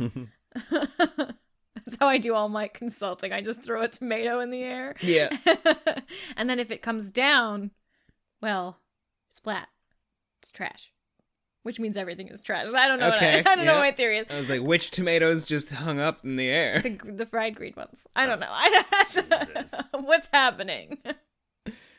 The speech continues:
Speaker 2: So Devil's Rejects, I think both of us have wanted to have this movie on the podcast for a really long time.
Speaker 1: Oh, yeah.
Speaker 2: Um,
Speaker 1: But
Speaker 2: and
Speaker 1: I kind of refused to do it without, with any other movie,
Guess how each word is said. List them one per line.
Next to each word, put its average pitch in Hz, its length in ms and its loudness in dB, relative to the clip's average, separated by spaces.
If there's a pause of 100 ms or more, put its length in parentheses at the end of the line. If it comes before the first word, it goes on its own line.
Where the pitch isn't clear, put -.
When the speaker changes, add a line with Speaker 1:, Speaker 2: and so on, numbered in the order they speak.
(140)
Speaker 2:
So 262 180 -4
Devil's 262 400 2
Rejects, 220 480 -2
I 240 100 -2
think 285 280 -8
both 220 240 -2
of 247 160 -6
us 220 320 -6
have 214 200 -10
wanted 208 340 -6
to 208 100 -12 (180)
have 202 260 -6
this 190 240 -12
movie 190 380 -6
on 190 200 -8
the 190 80 -8
podcast 190 640 -10
for 254 160 0
a 294 80 2
really 214 320 -2
long 208 260 -4
time. 190 380 -10
Speaker 1:
Oh, 156 100 2
yeah. 120 260 0 (460)
Speaker 2:
Um, 208 520 0 (120)
Speaker 1:
But - 80 0
Speaker 2:
and 135 60 4
Speaker 1:
I 139 80 2
kind 160 240 -4
of 147 100 -2
refused 135 1300 -6
to 156 80 -2
do 127 240 -2
it 120 60 -4
without, 120 460 -4
with 127 160 -4
any 123 240 0
other 117 180 -2
movie, 95 500 -6